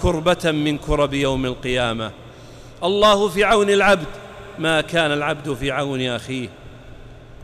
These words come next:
من كان في حاجة أخيه كان الله في حاجته، وهما في صحيح مسلم. وفيه أيضًا:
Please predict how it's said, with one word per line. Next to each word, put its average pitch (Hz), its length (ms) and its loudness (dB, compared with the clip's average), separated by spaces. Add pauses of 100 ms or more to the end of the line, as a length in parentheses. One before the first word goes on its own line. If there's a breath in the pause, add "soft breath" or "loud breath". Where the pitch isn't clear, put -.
(140)
من 156 160 -2
كان 202 340 2
في 180 180 -2
حاجة 190 600 2
أخيه 208 400 2 (520)
كان 156 300 2
الله 139 480 2
في 131 240 -4
حاجته، 123 560 -4 (1120)
وهما 131 420 -2
في 113 160 -4
صحيح 120 400 -8
مسلم. 117 460 -8 (1040)
وفيه 165 480 2
أيضًا: 190 420 4